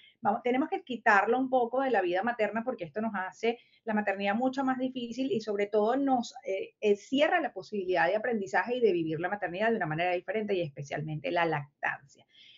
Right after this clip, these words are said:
Es muy probable, por todos los protocolos médicos y separación en muy pocos hospitales, se está cumpliendo la hora dorada, el apego en la primera hora de vida, que es lo que determina que bebé nace sabiendo mamar.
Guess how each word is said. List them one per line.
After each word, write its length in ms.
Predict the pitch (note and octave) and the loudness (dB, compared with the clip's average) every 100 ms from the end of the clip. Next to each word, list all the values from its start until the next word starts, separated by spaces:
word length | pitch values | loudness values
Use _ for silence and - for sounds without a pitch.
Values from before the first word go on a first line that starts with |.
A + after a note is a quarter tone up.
| _ _ _ - - | _ _ _ -4 8
Es 320 | D4+ D#4 - | 8 8 2
muy 280 | D4 F4+ G4+ | 2 2 2
probable, 680 | C#4+ F#3+ E3 D3 F3 B3 - _ _ | 4 6 6 6 2 -2 -8 _ _
por 220 | A3+ A3 | 2 4
todos 220 | A#3+ C4+ | 4 4
los 100 | D4+ | 4
protocolos 460 | A#3+ G#3+ F#3+ F#3+ A3+ | 2 0 4 4 4
médicos 480 | A3+ G#3+ G#3+ A3+ A3 | 2 4 4 0 -2
y 80 | |
separación 800 | G#3+ F#3+ F3+ E3+ D#3 A3+ G#3+ G#3+ | -2 -2 0 -2 0 0 2 0
en 120 | G#3 F#3 | -4 0
muy 320 | G#3 B3+ C4+ | 4 4 4
pocos 300 | G#3 G3 G#3 | 0 0 -2
hospitales, 480 | G#3+ G#3 F#3+ F#3 F#3+ | -4 0 2 2 -2
se 60 | |
está 180 | G#3+ F#3 | -6 -6
cumpliendo 440 | F#3+ F#3+ F#3 F#3 F#3+ | -6 -2 -2 2 2
la 160 | E3 | 2
hora 180 | E3+ F3+ | 2 4
dorada, 560 | F3 F#3 F#3+ F3+ F3 F3+ | 4 4 4 2 0 0
el 80 | |
apego 300 | E3+ F3 F3 | -2 -2 -2
en 80 | F#3 | -2
la 80 | F3+ | -4
primera 380 | F3 E3 D#3+ F3 | -4 -4 0 0
hora 160 | E3+ E3+ | 0 0
de 140 | D#3+ | 0
vida, 380 | G#3 A3 F#3 E3+ - - _ - | 0 0 0 -2 -8 -20 _ -2
que 360 | A#3 G#3 A#3 - | 4 4 4 2
es 180 | A3+ | 0
lo 140 | A3+ C4 | 0 4
que 80 | D#4 | 4
determina 560 | A#3 G3+ G3 F3+ D#3+ | 4 0 -2 -4 -6
que 220 | - - - | -6 -8 -6
bebé 260 | G3 G3 | -2 0
nace 360 | A3+ C4+ C4+ F3+ | 0 0 -4 -8
sabiendo 500 | - B2+ C3 C3 C3+ | -6 -4 -4 -8 -10
mamar. 260 | C#3+ B2+ | -10 -12